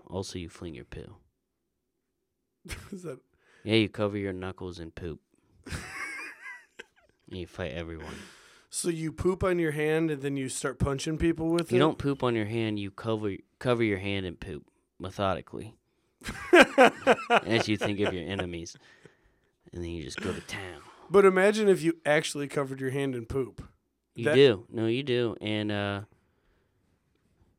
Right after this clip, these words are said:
Speaker 1: the blows, they're harder 'cause they smell like poop.
Speaker 2: Oh, yeah.
Speaker 1: There's also poop there. It also gives your knuckle a little cushion.
Speaker 2: Oh, my God, Jared, you've thought about this? You've thought about pooping on your hands so you didn't have to fight in jail?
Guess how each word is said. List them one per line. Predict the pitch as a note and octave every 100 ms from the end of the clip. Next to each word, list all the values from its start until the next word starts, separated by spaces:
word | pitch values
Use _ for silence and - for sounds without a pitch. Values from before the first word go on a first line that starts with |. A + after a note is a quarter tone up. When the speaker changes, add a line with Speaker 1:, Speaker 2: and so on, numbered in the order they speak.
| _ _ _ _ -
Speaker 1:
the | G2+
blows, | A2+ A#2 A2+ G2+ - -
they're | G2 A2
harder | G2+ G2+ F#2 E2 G#2 _
'cause | G2 F#2
they | F#2+
smell | - G2+
like | F#2+ F2
poop. | - A2 G#2+ _ _ _ _
Speaker 2:
Oh, | D#3 D3+
yeah. | C#3 B2+ A2
Speaker 1:
There's | G#2 G2 F#2
also | F2+ - D#2+
poop | - G#2 E2
there. | - F#2 G2 G2 - _ _ _ _ -
It |
also | G#2+ G#2 G2+
gives | G2+ G2
your | G#2 F#2
knuckle | F2 F#2 - F#2+ F#2+
a | F2
little | F#2 D2 D2 A2 _ _ -
cushion. | A2+ - A2 G#2+ _ _ _ _ _ _ _ _ _ _ _ _
Speaker 2:
Oh, | - - -
my | - -
God, | E3 D3
Jared, | C#3+ C#3
you've | C3+ C3
thought | - C3 C#3+
about | E3 F3+
this? | - F#3+ F#3+ - - _ _ _ _
You've | - F3+ D#3
thought | F3 E3+
about | F#3+ E3+
pooping | - F3 F3 F3
on | E3
your | D#3
hands | C#3 D3 D3+ D3+
so |
you | C#3
didn't | C3+ C#3 C#3
have | C#3
to | B2
fight | - C3+ C#3
in | C3+
jail? | B2+ B2+ D3